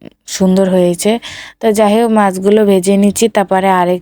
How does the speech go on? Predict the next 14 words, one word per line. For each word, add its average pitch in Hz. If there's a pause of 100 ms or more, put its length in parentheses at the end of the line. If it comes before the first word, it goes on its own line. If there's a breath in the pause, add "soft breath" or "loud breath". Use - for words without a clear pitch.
চুলায় 196
তরকারি 190
বসিয়ে 180
দিচ্ছি। 185
তো 196
মশলা 185 (100)
কষিয়ে 190
নিয়েছি, 180 (680 loud breath)
তারপরে 226 (520)
ইয়েগুলো 185
দিয়ে 190
দেব, 180 (840)
লাউগুলো 185
দিয়ে 220